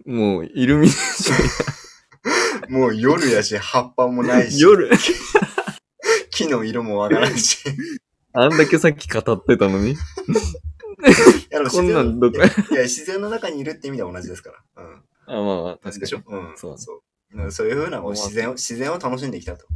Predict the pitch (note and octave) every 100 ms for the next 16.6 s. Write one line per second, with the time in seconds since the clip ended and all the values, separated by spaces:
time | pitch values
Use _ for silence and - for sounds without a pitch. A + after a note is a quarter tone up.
0 | F#2+ F2 E2+ - - G2 G#2+ E2 F2+ A2
1 | C3 E2 C#2+ A2 B2 C3+ - C3+ C3+ -
2 | E3+ D3 E2+ - - - _ _ - _
3 | _ A2 G2+ E2+ F2 D#2 - - C#3 D3+
4 | C#3 A#2+ F#2 D#2+ - - - G2+ E2 -
5 | E2 - _ - G#2 G#2 G2+ G2 G#2+ G#2+
6 | G#2+ G2 G2+ G2 E2+ - - - - -
7 | D2 _ _ _ F2 F2 F2 E2+ _ -
8 | _ _ _ F#2 _ _ _ - E2+ -
9 | _ _ _ - - - - C6+ - -
10 | - C5+ _ _ - G#4 E4+ A3 - A2
11 | G#2+ G2 F2 E2 F#2 G2 G2+ G2 B2+ A#2
12 | A2 F2+ F2+ F2 A2 G2+ F2+ E2+ - F2
13 | - G#2 F#2 G2 F#2+ F#2+ F2 E2+ E2+ F2
14 | E2+ C#3 C3+ B2+ B2 A#2 B2+ - C#3+ C#3
15 | B2+ A#2 G#2+ G2+ F#2 E2+ G2 F2 - G#2+
16 | G#2+ D#3+ F3 - G#2+